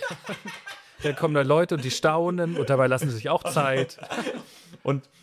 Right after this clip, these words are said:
Speaker 2: dann wird er erschossen. Und wenig überraschend, ja, dann der, der verrückte Wissenschaftler, er heißt nicht so, aber er verhält sich so. Doktor Weinstein, ähm, fällt dann auf dem,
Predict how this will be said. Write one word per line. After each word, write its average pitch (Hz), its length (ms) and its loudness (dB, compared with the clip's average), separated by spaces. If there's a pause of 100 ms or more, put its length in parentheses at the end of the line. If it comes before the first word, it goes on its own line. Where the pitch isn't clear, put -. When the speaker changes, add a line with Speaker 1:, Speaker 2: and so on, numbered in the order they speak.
(340)
Speaker 2:
dann 127 440 2
wird 127 140 0
er 117 80 4
erschossen. 147 800 2 (520)
Und 135 180 2
wenig 190 260 6
überraschend, 139 840 0 (400)
ja, 135 240 4
dann 127 320 2 (140)
der, 113 160 4
der 110 100 2
verrückte 131 320 -2
Wissenschaftler, 123 800 0
er 139 200 6
heißt 143 260 4
nicht 147 220 -2
so, 120 160 2
aber 110 180 4
er 113 120 4
verhält 117 300 0
sich - 160 -6
so. 107 180 -4
Doktor 117 580 4 (280)
Weinstein, 131 640 4
ähm, 117 320 2 (240)
fällt 131 300 2
dann 117 280 2
auf 110 240 2
dem, 104 440 -2